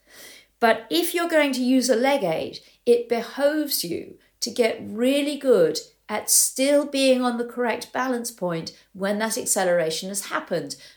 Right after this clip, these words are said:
be it halt to walk or walk to trot. And from trot to canter, you want to think of the aid barely being an acceleration.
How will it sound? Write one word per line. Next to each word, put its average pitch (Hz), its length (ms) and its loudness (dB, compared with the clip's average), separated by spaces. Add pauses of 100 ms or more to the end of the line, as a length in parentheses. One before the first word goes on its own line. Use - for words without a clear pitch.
(220)
be 262 280 4
it 180 260 6 (240)
halt 180 300 -2
to 185 120 -2
walk 165 500 2 (160)
or 254 140 2
walk 175 260 0
to 208 80 -12
trot. - 440 0 (1080)
And 233 160 4
from 220 140 -4
trot 208 300 2
to - 80 -6
canter, 262 680 0 (220)
you 214 160 0
want 220 180 2
to 233 80 -2
think 226 280 0
of 190 120 -4
the 220 180 -4
aid 196 360 4
barely 233 400 4
being 254 640 0
an 180 120 -4
acceleration. - 920 -4